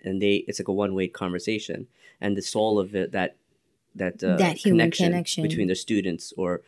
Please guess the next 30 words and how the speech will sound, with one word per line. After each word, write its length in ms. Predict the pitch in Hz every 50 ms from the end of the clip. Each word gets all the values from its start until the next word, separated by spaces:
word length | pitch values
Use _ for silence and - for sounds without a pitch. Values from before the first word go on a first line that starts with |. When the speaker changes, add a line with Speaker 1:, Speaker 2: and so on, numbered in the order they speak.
| _ _ _ _ _
Speaker 1:
the 60 | 98 92
t-, 160 | - - -
the 80 | 98 92
teenagers 760 | - - 117 110 104 95 92 87 - 90 85 82 85 - - -
is 160 | 82 85 -
not 240 | 95 78 85 - -
there. 300 | 69 65 60 60 - - _ _ _ _ _ _ _ _ _ _ _ _ _ _ _ _ _
Speaker 2:
I, 80 | 214 - -
in 240 | 262 - 262 262 277
addition 320 | 262 233 247 233 247 240
to, 60 | 214 214
I 80 | 202
was 300 | 196 190 190 185 185 180
gonna 220 | 180 196 190 185 185
say 220 | - - 185 180
this, 440 | 165 165 165 190 226 240 - - - _ _ _ _ _ _ -
the 160 | 214 - 214
teacher 400 | 214 - - 262 247 - 269 254
must 240 | 247 240 233 226 -
be 100 | 247 226
very 320 | 190 180 196 202 214 220 214
careful 380 | 220 - 185 175 165 - 190
not 200 | 170 170 165 165 -
to 100 | - 175
disappoint 640 | 156 175 160 - - 160 - - 160 151 147 160 - _ -
the 80 | 180
youth 460 | 165 151 147 151 143 139 - - - _ _ _ _ _ _ _ _ _ _ _ _ _ _ _
because 560 | - 202 175 - 196 202 190 180 175 175 170
they're 180 | 175 190 180 175
fragile. 560 | 175 - - 156 156 139 127 - 143 139